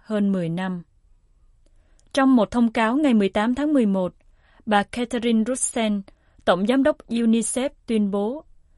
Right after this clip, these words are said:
"Gánh nặng đối với trẻ em thật kinh khủng và không thể chấp nhận được. Trẻ em đã bị giết trên giường, trong bệnh viện và trên sân chơi, khiến các gia đình bị tàn phá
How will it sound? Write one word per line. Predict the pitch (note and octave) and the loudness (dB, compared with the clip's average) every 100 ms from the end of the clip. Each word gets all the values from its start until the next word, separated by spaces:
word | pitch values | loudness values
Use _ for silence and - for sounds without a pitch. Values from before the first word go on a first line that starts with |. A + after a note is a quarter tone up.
| _ _ _ - | _ _ _ -4
"Gánh | C4 D#4+ | 0 2
nặng | A#3+ F3+ | 0 0
đối | F#3+ A#3 | 0 0
với | D4+ | 0
trẻ | D4+ C#4+ | 2 0
em | B3 A#3+ A#3+ | 0 -2 -2
thật | G#3 - - | -4 -4 -2
kinh | C4+ | 0
khủng | B3+ F#3+ E3 A#3+ - _ | 0 -6 -8 -10 -14 _
và | F#3+ G3 | -4 -2
không | F3+ A3+ A3+ | -2 -4 -2
thể | G3+ | -4
chấp | - C#4 | -4 -2
nhận | A3+ E3+ D#3 | -2 -2 -4
được. | E3+ E3 - _ _ _ - - _ - _ | -4 -4 -8 _ _ _ -20 -20 _ -20 _
Trẻ | A3 | 0
em | - C4 B3+ | 2 2 2
đã | G#3+ | 2
bị | G#3+ F3 | 0 -2
giết | F3 C4+ - | -2 -4 -2
trên | C4+ B3+ A3+ | 0 2 2
giường, | G#3+ F#3 E3+ - _ - | 2 0 -4 -10 _ -6
trong | A#3 A3+ G#3+ | -2 0 0
bệnh | E3+ E3 | -2 -4
viện | F3+ D#3+ D#3+ | -4 -4 -8
và | E3+ F3+ | -8 -8
trên | - A3 | -4 -2
sân | A3 A#3 G#3 | -2 -2 -2
chơi, | - G#3 G3 F#3+ _ _ - _ - | -4 -4 -4 -6 _ _ -20 _ -14
khiến | - B3+ D4 | -2 0 2
các | E4+ E4 | -2 0
gia | C4+ | 0
đình | A#3+ G#3+ F#3 | 2 0 0
bị | E3+ | -2
tàn | E3 F#3 E3+ | -2 -4 -4
phá | - F#3+ G#3+ | -6 -6 -8